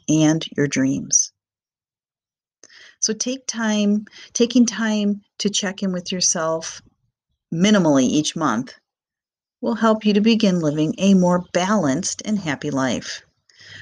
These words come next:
For more support, join Soul Shine on the first Wednesday of each month at noon to check in on your personal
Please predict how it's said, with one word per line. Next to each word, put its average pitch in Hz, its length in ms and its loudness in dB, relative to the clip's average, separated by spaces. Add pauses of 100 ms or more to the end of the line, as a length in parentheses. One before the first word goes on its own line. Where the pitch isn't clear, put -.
(100)
For 214 100 0
more 208 220 4
support, 208 640 -4
join 185 280 -8
Soul 170 300 -6
Shine 180 320 -10
on 202 60 -6
the 190 60 -8
first - 340 -8
Wednesday 170 420 -4
of 160 80 -4
each 160 220 -8
month 151 280 -6
at - 120 -6
noon 170 380 -2
to - 120 -8
check 170 320 -6
in 151 340 -8
on 160 140 -8
your 170 140 -8
personal 127 420 -4